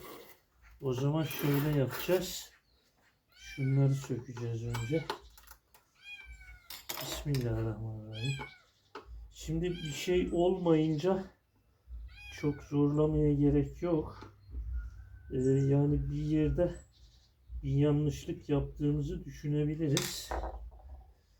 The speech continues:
Yani olmuyorsa. Evet, bu vidayı görmüyorduk. Bunları bir sökersek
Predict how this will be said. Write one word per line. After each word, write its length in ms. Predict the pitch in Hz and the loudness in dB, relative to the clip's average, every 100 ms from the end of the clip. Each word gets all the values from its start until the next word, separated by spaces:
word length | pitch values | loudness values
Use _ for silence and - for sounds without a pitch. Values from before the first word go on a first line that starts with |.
| - - - | -18 -10 -2
Yani 320 | 131 127 131 | 0 2 4
olmuyorsa. 960 | 143 151 151 143 135 123 117 - 190 190 - - - - - - - - - - - - - - - - - - - - - - - - - - - - | 4 6 6 6 4 4 0 -2 -2 -4 -12 -12 -10 -10 -14 -16 -18 -18 -18 -14 -10 -8 -8 -6 -6 -4 -6 -8 -10 -10 -14 -20 -12 -8 -6 -6 -6 -2
Evet, 280 | 139 135 113 - | 2 4 2 0
bu 160 | 139 143 | 0 2
vidayı 500 | 143 135 127 156 - - - - - - - - - - - - - - - - - | 2 2 4 2 0 -6 -6 -4 -4 -6 -10 -14 -20 -20 -20 -20 -20 -20 -20 -18 -2
görmüyorduk. 840 | 135 143 143 123 120 117 165 - - - - - - - - - - - - | 4 6 6 4 4 4 0 -4 -12 -14 -16 -16 -18 -20 -16 -8 -2 0 0
Bunları 460 | 147 131 120 117 131 | 2 4 4 2 0
bir 100 | 131 | -4
sökersek 1080 | - 139 135 156 135 - 175 180 - - | -4 -2 0 0 0 -2 -2 -2 -4 -6